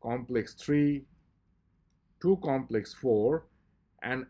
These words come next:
as electrons are transported, and as you noted in the video, protons are pumped from the mitochondrial matrix into the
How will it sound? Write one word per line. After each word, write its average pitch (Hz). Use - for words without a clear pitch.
as 175
electrons 143
are 156
transported, 107
and 113
as 151
you 143
noted 147
in 165
the 170
video, 104
protons 175
are 123
pumped 165
from 139
the 120
mitochondrial 131
matrix 117
into 117
the 113